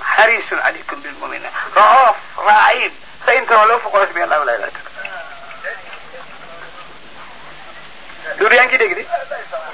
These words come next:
Xale ya daal di ñibbi. Seen baay ne, "Teel ngeen a ñëw tey, ñun xanaa wëggu leen?" "Ah, kay." Genn gan, xale lu góor, moo nu wëggal. Kenn ki ne ko, "Papa, day niroog doxandéem, da nga ko waroon a jël mbindaan."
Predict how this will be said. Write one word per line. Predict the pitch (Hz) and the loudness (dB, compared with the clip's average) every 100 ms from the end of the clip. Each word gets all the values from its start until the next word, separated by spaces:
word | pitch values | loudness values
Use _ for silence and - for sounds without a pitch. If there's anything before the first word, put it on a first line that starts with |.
| - - 640 185 - - - 214 226 - - - - - - - - - - - - - - - - - - - - - | -16 -14 -12 -12 -16 -14 -12 -8 -6 -8 -10 -12 -12 -12 -16 -16 -16 -16 -16 -16 -16 -16 -16 -6 0 0 -2 -12 -10 -2
Xale | - - 294 339 339 | 4 8 8 10 8
ya | |
daal | 330 339 | 6 4
di | 339 | 4
ñibbi. | 339 330 - - - - | -4 -6 -8 -16 -14 0
Seen | 311 302 | 2 6
baay | 330 | 6
ne, | 330 | 6
"Teel | 320 320 | 4 2
ngeen | 320 330 | 4 2
a | |
ñëw | 330 330 | 6 4
tey, | 330 320 | 4 2
ñun | 320 320 - - | 4 0 0 4
xanaa | 294 330 | 6 6
wëggu | 320 320 | 6 4
leen?" | 320 - | 4 6
"Ah, | 269 294 | 8 6
kay." | 294 226 - - - - - - | 4 0 -4 -18 -18 -18 -14 2
Genn | 311 311 294 | 4 4 4
gan, | 214 208 - - - - - | 2 0 -14 -18 -18 -16 2
xale | 285 302 | 4 6
lu | 294 - | 4 2
góor, | 269 - - - - - | 4 4 2 -10 -18 -4
moo | 262 294 | 4 4
nu | 277 | 6
wëggal. | 254 - 185 - - - - - | 2 2 -2 -2 -18 -18 -18 0
Kenn | 302 285 | 2 2
ki | 277 | 0
ne | 269 | 2
ko, | 254 | 2
"Papa, | 254 262 - - - - - - - | 6 4 4 -12 -16 -18 -18 -18 -2
day | 277 | 2
niroog | 294 302 294 | 6 6 6
doxandéem, | 294 285 294 294 | 4 4 4 4
da | 294 | 4
nga | 285 | 4
ko | |
waroon | 294 294 | 6 6
a | 285 | 6
jël | 285 | 2
mbindaan." | 277 285 277 277 | 2 2 4 4